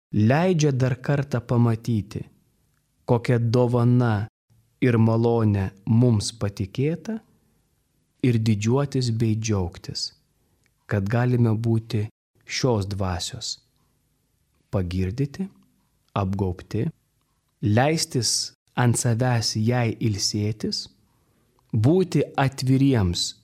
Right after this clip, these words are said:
jos įkvėpimams ir duoti savo atsakymą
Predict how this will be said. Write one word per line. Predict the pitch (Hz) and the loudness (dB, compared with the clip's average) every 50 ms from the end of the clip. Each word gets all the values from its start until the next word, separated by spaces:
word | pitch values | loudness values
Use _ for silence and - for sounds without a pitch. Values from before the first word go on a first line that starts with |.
| _ _ - | _ _ -10
jos | 98 98 117 123 120 107 101 - - - - 139 | -6 -2 0 2 2 0 -2 -4 -6 -4 -2 -2
įkvėpimams | 123 - 117 107 101 95 - - 135 147 160 180 185 202 202 - - - _ _ _ _ _ _ _ _ _ _ _ _ _ _ _ _ _ _ _ _ _ _ - | -2 -2 -2 -2 -4 -4 -2 -2 0 2 2 0 0 -2 -4 -6 -10 -12 _ _ _ _ _ _ _ _ _ _ _ _ _ _ _ _ _ _ _ _ _ _ -2
ir | 131 117 101 | 0 0 0
duoti | 92 92 104 120 143 160 165 165 - 165 151 | 0 0 0 0 0 0 -2 -2 -4 -4 -4
savo | - - - 131 123 127 123 - - | -4 -4 -4 -4 -2 -2 -2 -4 -4
atsakymą | - 113 107 - - - 131 117 101 90 - - 95 95 92 113 127 | -6 -8 -8 -6 -6 -4 -4 -2 -4 -4 -6 -8 -8 -8 -8 -8 -10